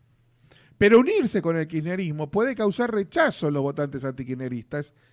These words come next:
y peronistas con visión tradicional, o los que buscan la tercera opción. Quedarían entonces solo los antimacristas. ¿Alcanza con esto para ganar la provincia de Buenos Aires?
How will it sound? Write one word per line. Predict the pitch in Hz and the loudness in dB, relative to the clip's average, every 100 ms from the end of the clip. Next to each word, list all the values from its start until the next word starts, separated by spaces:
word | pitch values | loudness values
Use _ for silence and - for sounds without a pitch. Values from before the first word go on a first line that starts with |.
| _ | _
y | 214 | -8
peronistas | 139 160 170 185 175 | -2 0 0 0 -2
con | 156 | -4
visión | 139 165 | -4 -4
tradicional, | 147 147 131 147 120 - _ _ | -4 -6 -4 -4 -6 -8 _ _
o | - | 0
los | 175 | 0
que | 170 170 | 2 2
buscan | 170 185 | 2 2
la | 147 | -2
tercera | 131 135 139 | -4 -2 -2
opción. | 123 - 123 107 - _ _ _ _ _ _ - | -2 -2 -4 -4 -12 _ _ _ _ _ _ -4
Quedarían | 185 170 185 202 | -2 0 2 0
entonces | 196 175 196 165 220 - _ _ _ _ _ _ | -2 -2 -4 -4 -10 -10 _ _ _ _ _ _
solo | - - 214 220 | -10 2 4 6
los | 202 156 | 4 2
antimacristas. | 147 143 151 185 147 - 113 - _ _ _ _ _ _ _ _ _ _ _ - | -6 -6 -4 -2 -4 -6 -12 -12 _ _ _ _ _ _ _ _ _ _ _ -6
¿Alcanza | 220 220 427 302 175 | -6 -2 -2 -2 -2
con | 180 | -2
esto | 269 - | 0 -2
para | 143 131 | -2 -2
ganar | 131 139 | 0 0
la | 131 | 0
provincia | 123 131 139 - 123 | 0 -2 -4 -6 -4
de | |
Buenos | 120 120 113 - | -4 -4 -6 -4
Aires? | 285 349 180 - | -2 0 -4 -6